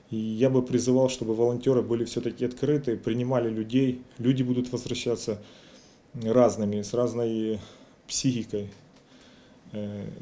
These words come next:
я призываю волонтёров, чтобы они были открыты, э, к таким людям, то есть и более мягче. Не провоцировали, не вызывали на какие-то негативные эмоции. Хочу попросить всех, э,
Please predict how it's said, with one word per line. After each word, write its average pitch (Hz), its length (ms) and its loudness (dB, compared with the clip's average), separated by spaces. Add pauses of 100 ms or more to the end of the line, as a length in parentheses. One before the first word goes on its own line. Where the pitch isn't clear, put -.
(800)
я 120 160 4
призываю 127 480 6
волонтёров, 123 540 4 (300)
чтобы 127 300 -2
они 131 140 4
были 127 240 4
открыты, 123 600 0 (240)
э, 107 240 -12 (180)
к - 40 -20
таким 123 340 -2
людям, 98 380 -4 (160)
то 117 100 -6
есть - 220 -8
и 123 60 -2
более 120 360 4
мягче. 113 480 -4 (720)
Не 123 440 2 (120)
провоцировали, 123 720 4
не 113 120 -2
вызывали 110 460 2
на 107 400 -4 (720)
какие-то 113 420 -4
негативные 117 840 -2
эмоции. 104 420 -4 (880)
Хочу 160 360 2
попросить 156 640 0
всех, 143 400 0
э, 127 400 0